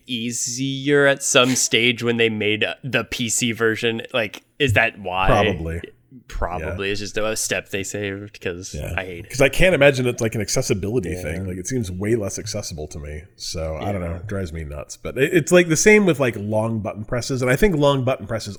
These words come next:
Speaker 2: are actually an accessibility thing, but it also gives you, like, the ability to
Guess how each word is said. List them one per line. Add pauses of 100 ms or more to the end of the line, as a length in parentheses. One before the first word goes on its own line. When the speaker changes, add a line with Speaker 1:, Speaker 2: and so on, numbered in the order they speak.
Speaker 2:
are
actually
an
accessibility
thing,
but
it
also
gives
you,
like,
the
ability
to